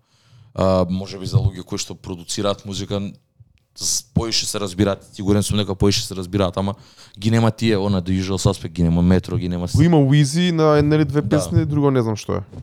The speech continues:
Speaker 1: Така да, не знам, а, ќе видиме како ќе легне овој албум у неговата дискографија, пошто реално последниве неколку проекти, Wizard и претходниот албум High of
Speaker 2: High of
Speaker 1: Life,
Speaker 2: Life.
Speaker 1: а,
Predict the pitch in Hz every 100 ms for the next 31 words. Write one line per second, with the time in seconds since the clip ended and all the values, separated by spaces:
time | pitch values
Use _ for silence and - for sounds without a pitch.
0 | _ _ _ _ - - 101 120 127 120
1 | - 120 _ - - - - _ - 113
2 | 160 135 82 95 101 92 - 123 156 156
3 | 135 143 135 117 127 135 123 117 120 120
4 | 123 120 107 107 117 110 104 - 101 104
5 | 117 - - - 101 90 92 110 113 117
6 | 123 - 110 113 117 107 101 113 - 110
7 | 113 107 98 85 101 101 104 98 - _
8 | _ _ _ _ _ 87 87 87 85 85
9 | 85 - 90 - 101 95 98 98 95 95
10 | 90 95 95 95 98 98 107 104 - -
11 | - _ _ _ - 85 87 90 87 90